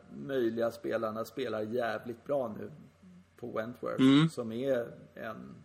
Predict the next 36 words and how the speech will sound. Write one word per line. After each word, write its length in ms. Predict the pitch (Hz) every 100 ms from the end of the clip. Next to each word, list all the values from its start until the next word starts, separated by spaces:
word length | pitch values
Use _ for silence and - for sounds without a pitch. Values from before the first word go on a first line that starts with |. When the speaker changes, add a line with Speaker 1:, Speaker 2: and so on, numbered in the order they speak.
| -
Speaker 1:
ja, 180 | - -
det 60 | 117
är 40 |
väl 120 | 143
Europas 480 | 143 123 117 113 - - 110
bästa 320 | 117 - -
golfbana 580 | 123 - - 123 135 123
egentligen, 340 | 110 107 123
som 160 | - 113
de 120 | 107
spelar 420 | - 120 113 113
tävlingar 440 | - 101 110 123 123
Speaker 2:
Mm. 120 | 147
Speaker 1:
på 60 |
i 40 | 110
alla 100 | 117
fall, 140 | 127
tycker 180 | - 131
jag. 180 | 139 143 - - - - - -
Eh, 680 | - 123 117 117 113 117 117 117 - - -
och 140 | - 123
den 160 | 127
är 40 | 135
ju 60 |
fruktansvärt 840 | 131 - - - - 156 120 - -
svår 280 | - - 117 123
och 260 | 58 - 113 101 -
knepiga 400 | - 127 110 117
vindar 560 | 107 120 104 101 110 110
och 260 | - - 113
gud 160 | 120
vet 160 | 110 -
vad 120 | 127
de 120 | 123
har 180 | 110 107
där. 160 | 123